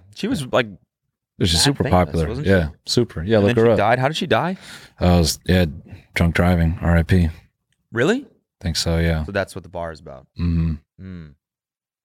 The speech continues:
Speaker 2: Yeah, pretty sad. I think she was in a, I, why do I wanna say she was driving a convertible? Maybe that's just how I remember. Can you look up Anna Nicole Smith death? <laughs> That's grim as fuck.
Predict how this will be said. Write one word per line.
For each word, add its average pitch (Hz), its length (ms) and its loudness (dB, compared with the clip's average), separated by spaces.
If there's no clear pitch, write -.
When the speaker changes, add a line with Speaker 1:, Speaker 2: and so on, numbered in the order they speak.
Speaker 2:
Yeah, 85 120 0
pretty 80 260 -2
sad. 82 360 2
I - 200 -14
think 101 160 0
she - 80 0
was 82 300 0
in 87 140 2
a, 78 60 -4
I, - 100 -6
why 90 340 -4
do 117 100 0
I 117 60 2
wanna 95 200 0
say 87 200 -4
she 87 140 -4
was 82 60 -6
driving 82 280 -6
a 73 40 -12
convertible? 73 800 -12
Maybe 87 200 -2
that's 82 180 -4
just 82 140 -8
how 82 100 -6
I 80 40 -6
remember. 78 340 -8
Can 110 140 -4
you 139 80 2
look 147 180 2
up 101 120 0
Anna 107 180 4
Nicole 98 320 0
Smith 98 400 0
death? 90 380 -4
<laughs> - 1040 -16
That's 87 220 -12
grim 73 320 -14
as 76 160 -14
fuck. 82 240 -10